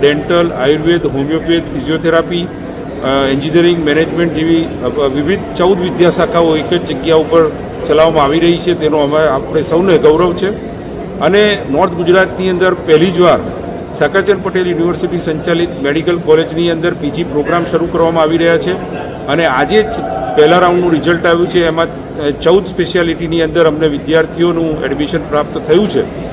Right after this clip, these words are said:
તો હું આજના કાર્યક્રમમાં પણ અમારા મેડિકલ ટીમને ખૂબ ખૂબ અભિનંદન આપું છું. આપના મીડિયા મિત્રોને પણ મારા ખૂબ ખૂબ અભિનંદન છે.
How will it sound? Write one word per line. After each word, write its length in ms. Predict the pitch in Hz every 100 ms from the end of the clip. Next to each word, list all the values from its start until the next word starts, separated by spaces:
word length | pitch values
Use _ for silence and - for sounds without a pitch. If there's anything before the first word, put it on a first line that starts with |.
| - - -
તો 80 |
હું 180 | 165 175
આજના 340 | 160 160 185 180
કાર્યક્રમમાં 680 | 175 160 165 165 165 165
પણ 220 | 190 190 196 - - -
અમારા 280 | 135 156 165
મેડિકલ 380 | 151 156 160 170
ટીમને 320 | 156 165 175
ખૂબ 200 | 170 160
ખૂબ 260 | 135 180 160
અભિનંદન 420 | 139 156 160 175
આપું 260 | 165 170 165
છું. 180 | 202 - - - - - -
આપના 360 | 147 170 175
મીડિયા 280 | 165 147 170
મિત્રોને 440 | 165 151 175 175 180
પણ 200 | 180 175
મારા 260 | 170 170
ખૂબ 180 | 165 156
ખૂબ 260 | - 170 160
અભિનંદન 420 | 147 170 165 175
છે. 200 | 165